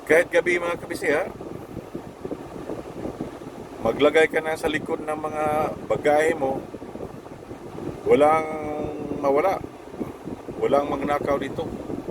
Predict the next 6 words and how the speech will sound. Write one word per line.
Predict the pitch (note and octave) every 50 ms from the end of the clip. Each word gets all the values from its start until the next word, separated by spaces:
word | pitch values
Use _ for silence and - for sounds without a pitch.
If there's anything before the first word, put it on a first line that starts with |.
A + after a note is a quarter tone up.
| - - - - - - - - - - - - - - - - - - - - - - - - - - - - -
Iba | - A2 B2+ C#3 C#3
sa | - C#3+
Pilipinas. | C#3 C#3+ C3+ C3+ C#3 - C#3+ C3+ C#3+ D3+ C#3+ - - -
Sa | - -
Pilipinas, | - - C3+ C#3+ - - F3 - G#3+ G#3+ F3+ - - -
nako. | - A2 - - - G#2+ - -